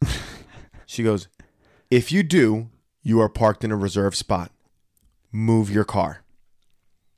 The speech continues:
Speaker 2: And then she walked out.
Speaker 1: Right the fuck
Speaker 2: And I was
Speaker 1: now.
Speaker 2: like, "Ooh." I was like, "Who the fuck parked in her spot?" One of these students goes, "She needs to come back in here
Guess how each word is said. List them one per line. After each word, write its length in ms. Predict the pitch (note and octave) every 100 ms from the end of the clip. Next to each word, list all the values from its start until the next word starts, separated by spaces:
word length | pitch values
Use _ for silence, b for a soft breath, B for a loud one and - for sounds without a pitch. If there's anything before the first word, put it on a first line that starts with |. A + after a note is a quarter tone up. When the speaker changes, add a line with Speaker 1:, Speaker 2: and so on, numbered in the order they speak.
| _ _ _ _
Speaker 2:
And 100 | F#2
then 100 | F2+
she 120 | E2 -
walked 280 | F2+ F#2 D3+
out. 160 | C3 - -
Speaker 1:
Right 180 | F#2+ F#2+
the 100 | -
fuck 320 | - A2 -
Speaker 2:
And 100 | G#2+
I 40 |
was 100 | G2+
Speaker 1:
now. 60 | G2
Speaker 2:
like, 100 | F2 - _ _
"Ooh." 300 | F#2+ F2 D#2+ - _ _ _ _ _ -
I 20 |
was 80 | F2+
like, 120 | C#2
"Who 140 | - F#2
the 60 |
fuck 280 | F2 - E2
parked 260 | - D#2 -
in 60 |
her 80 | -
spot?" 380 | - - D#3+ - _ _ _ _ _ _ _ _ _ _ _ _ _ _
One 160 | - F2
of 80 | A2
these 140 | A#2
students 360 | - G2+ F#2+ -
goes, 440 | F#2+ F2 F2 - _ _ _ _ _ _ _ _ _
"She 420 | - - - E3+
needs 220 | A#3+ B2 -
to 80 |
come 180 | - A2
back 260 | G2+ G2+ -
in 120 | D3+
here 300 | C3 F#2 -